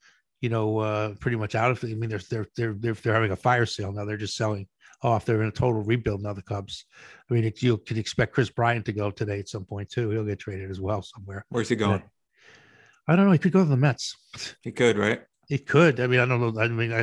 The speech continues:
Speaker 1: I, I'm not saying he is. I don't, we don't know at this point. It hasn't been, uh, but I, there are a lot of rumors out there flying. A lot of, and who wouldn't want Chris Bryant?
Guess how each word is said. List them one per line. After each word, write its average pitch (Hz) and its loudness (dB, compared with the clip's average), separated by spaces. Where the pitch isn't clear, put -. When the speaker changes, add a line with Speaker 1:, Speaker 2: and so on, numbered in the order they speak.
Speaker 1:
I, 120 4
I'm 123 2
not 139 4
saying 117 2
he 113 0
is. 120 6
I 113 2
don't, 120 -2
we 123 0
don't 117 -2
know 123 2
at 117 -2
this - -8
point. 110 -8
It 113 -4
hasn't 110 -4
been, 107 -4
uh, 104 -8
but 110 -8
I, 110 0
there 117 4
are 120 6
a 117 6
lot 117 4
of 107 4
rumors 110 2
out 104 2
there 104 -4
flying. 107 -2
A 104 -4
lot 135 4
of, - 0
and 156 2
who 190 2
wouldn't 175 4
want 147 2
Chris 147 0
Bryant? 120 -2